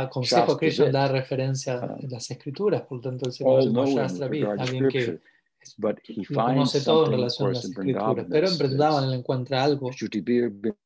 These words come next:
Speaker 1: que es
Speaker 2: Jan,
Speaker 1: Shruti
Speaker 2: it's off
Speaker 1: Bir
Speaker 2: the
Speaker 1: Bin
Speaker 2: map
Speaker 1: Meghyan, que está
Speaker 2: of, of the
Speaker 1: fuera del
Speaker 2: scripture.
Speaker 1: mapa de
Speaker 2: So
Speaker 1: las
Speaker 2: really, he's gone
Speaker 1: escrituras.
Speaker 2: there to learn
Speaker 1: Entonces, en
Speaker 2: something.
Speaker 1: verdad, Uddhava está
Speaker 2: And
Speaker 1: yendo
Speaker 2: he
Speaker 1: allí
Speaker 2: thought
Speaker 1: para
Speaker 2: he went to
Speaker 1: aprender
Speaker 2: teach
Speaker 1: algo,
Speaker 2: something.
Speaker 1: aunque él con-,
Speaker 2: Mm.
Speaker 1: pensaba que estaba yendo a
Speaker 2: And
Speaker 1: enseñar.
Speaker 2: Balaram, on the other hand, is,
Speaker 1: Por otro
Speaker 2: is,
Speaker 1: lado, Balaram
Speaker 2: is, um,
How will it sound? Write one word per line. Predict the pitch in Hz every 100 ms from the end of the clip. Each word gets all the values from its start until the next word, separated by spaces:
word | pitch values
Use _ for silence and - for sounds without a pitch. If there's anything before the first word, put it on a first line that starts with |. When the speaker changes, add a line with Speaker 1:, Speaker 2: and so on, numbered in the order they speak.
| 104
Speaker 1:
que | 107
es | 127 -
Speaker 2:
Jan, | 196
Speaker 1:
Shruti | 147 135 143
Speaker 2:
it's | 135
off | 131
Speaker 1:
Bir | 135
Speaker 2:
the | 135
Speaker 1:
Bin |
Speaker 2:
map | 113 135
Speaker 1:
Meghyan, | 131 123 117 -
que | -
está | 123 131
Speaker 2:
of, | -
of |
the | -
Speaker 1:
fuera | 160 160
del | 135 120
Speaker 2:
scripture. | 120
Speaker 1:
mapa | 120 123 117 _ _ -
de |
Speaker 2:
So | 139
Speaker 1:
las | 123
Speaker 2:
really, | 143 113
he's | 107
gone | - 113 117
Speaker 1:
escrituras. |
Speaker 2:
there | 107
to | - 92
learn | 101 127 123
Speaker 1:
Entonces, | -
en | 107 - -
Speaker 2:
something. | 127
Speaker 1:
verdad, | 123 143 147
Uddhava | 143 135
está | 123 139
Speaker 2:
And | 135
Speaker 1:
yendo | 131
Speaker 2:
he | 127
Speaker 1:
allí | 131
Speaker 2:
thought | 131
Speaker 1:
para | 127
Speaker 2:
he | 98
went |
to | 92
Speaker 1:
aprender | 117 127
Speaker 2:
teach | 139
Speaker 1:
algo, | 113 110
Speaker 2:
something. | 85 80 - - - _ _ -
Speaker 1:
aunque | 139 131
él | 131
con-, | 139
Speaker 2:
Mm. | 123 143
Speaker 1:
pensaba | 120 143
que | 127
estaba | 127 131
yendo | 127 131 120
a |
Speaker 2:
And | 120 _ _ - - -
Speaker 1:
enseñar. | 135 143 127 127
Speaker 2:
Balaram, | 175 226 170 123
on | 120 117
the | 117
other | 117
hand, | 113 104 107
is, | 101
Speaker 1:
Por | - 151
otro | 180 -
Speaker 2:
is, |
Speaker 1:
lado, | 139 127 120
Balaram | 117 110 110 127 175
Speaker 2:
is, | 113 104 - - -
um, | 95 92 87